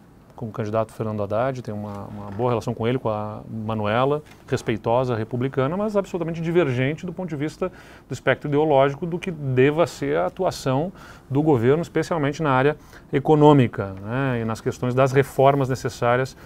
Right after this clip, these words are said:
a, ao Brasil. Então, respondendo objetivamente, entre as duas opções, ah, como o grande problema do Brasil pra mim era econômico, ah,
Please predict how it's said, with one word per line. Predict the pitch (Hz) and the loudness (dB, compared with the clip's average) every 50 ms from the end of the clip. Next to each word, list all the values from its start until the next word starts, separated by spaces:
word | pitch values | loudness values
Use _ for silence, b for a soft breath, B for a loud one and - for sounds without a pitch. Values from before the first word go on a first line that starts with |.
| B B B B B | B B B B B
a, | - 127 117 117 117 117 117 120 135 131 | 0 0 2 2 2 2 0 0 -2 -2
ao | 113 113 113 117 117 117 117 117 113 113 | -2 0 0 -2 -2 -4 -4 -4 -6 -4
Brasil. | 113 113 123 131 120 104 101 104 98 101 | -4 -2 0 0 0 -2 -2 -4 -6 -6
Então, | 101 98 - 120 123 123 120 B B B B B _ _ | -6 -4 -2 -2 -2 -2 -4 B B B B B _ _
respondendo | 120 110 - - 120 110 107 110 | -16 -14 -10 -8 -8 -6 -6 -4
objetivamente, | 110 110 117 107 120 135 143 139 117 117 120 - - - - - - | -4 -4 -6 -4 -2 -2 -2 -2 -2 -4 -6 -8 -12 -16 -16 -8 -4
entre | 135 120 120 120 - 120 | -2 -2 -2 -2 -2 -4
as | 120 113 | -4 -4
duas | 120 120 117 117 120 | -2 -2 -2 -2 -2
opções, | 131 127 - - 123 117 120 131 135 - - - - b b b b b b - | -4 -4 -4 -4 -4 -4 -4 -8 -10 -16 -20 -20 -20 b b b b b b -12
ah, | - 131 117 113 110 110 113 - | -8 -6 -4 -4 -4 -6 -8 -6
como | - 131 120 117 | -6 -4 -4 -2
o | 113 | -2
grande | 117 117 117 113 113 | -2 -2 -2 -2 -4
problema | - 123 117 113 113 | -4 -6 -4 -2 -2
do | 117 | -2
Brasil | 120 127 117 110 101 107 107 | -2 -2 -2 -4 -4 -6 -6
pra | - 110 107 | -8 -8 -8
mim | 104 101 107 - | -8 -10 -10 -8
era | - 123 101 104 110 - - - | -6 -4 -4 -4 -6 -8 -8 -8
econômico, | 131 120 - 151 147 139 135 127 131 135 135 135 - 143 156 b b b b b b - | -8 -6 -4 -2 -2 0 0 0 0 -2 -4 -4 -8 -10 -10 b b b b b b -10
ah, | - 120 113 110 110 110 113 113 113 | -8 -6 -6 -4 -6 -8 -8 -10 -12